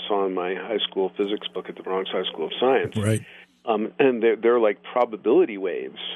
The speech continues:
Speaker 1: That you, it, it's mostly just empty space. In fact, if you took all the empty space out of all the atoms, out of all the seven billion supposedly physical human beings on the planet, we'd all fit into one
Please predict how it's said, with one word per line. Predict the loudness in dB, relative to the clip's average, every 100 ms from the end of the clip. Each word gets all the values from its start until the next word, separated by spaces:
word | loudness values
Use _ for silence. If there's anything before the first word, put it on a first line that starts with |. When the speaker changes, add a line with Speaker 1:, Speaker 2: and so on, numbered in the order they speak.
| -16 _ -20 -20 -20 -14
Speaker 1:
That | -2 0 0
you, | -6 -4
it, | -2 0
it's | 0 0 0
mostly | 0 2 -2
just | -4 -4 -2
empty | -2 -2 -10
space. | 0 2 2 -8
In | -6
fact, | -2 -2 -2
if | -10
you | -10 -2 0
took | 0
all | 0 0
the | 0 -2
empty | -2 -4 -10 -2
space | 2 2 0 -2
out | -2
of | -2
all | -2 0 0
the | -4 -8 -12 _ _
atoms, | 0 2 2 -2 -6 -8 -4
out | -4
of | -4
all | -2 -2
the | -2 -8 -2 2
seven | 2 0 0
billion | 4 4 2 0 -4 -12 _ _ -14 -8
supposedly | -2 0 0 0 -4 0
physical | 0 2 2 2
human | 2 0 2
beings | 0 2
on | 0
the |
planet, | 0 0 0 0 -4
we'd | -8
all | -6 -6 -2
fit | -2 -2
into | -4 -6
one | -6 0 2 2